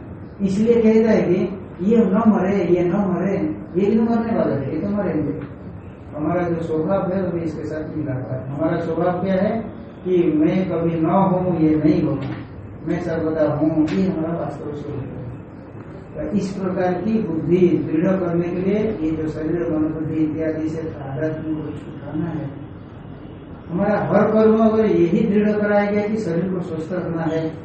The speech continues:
इसको बचाना है, इसको ये करना है, इंद्रियों को पुष्ट करना है,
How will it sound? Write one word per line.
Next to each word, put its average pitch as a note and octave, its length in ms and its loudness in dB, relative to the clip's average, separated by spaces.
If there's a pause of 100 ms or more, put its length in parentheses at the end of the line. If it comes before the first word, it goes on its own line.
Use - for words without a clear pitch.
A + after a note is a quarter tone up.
(200)
इसको E3+ 180 -4
बचाना E3 460 2
है, E3 360 0 (240)
इसको - 160 -6
ये D#3+ 260 2
करना F#3+ 340 2
है, E3 340 -2 (260)
इंद्रियों E3+ 320 4
को F3+ 160 0
पुष्ट F#3 320 -4
करना F#3+ 380 0
है, E3 360 -2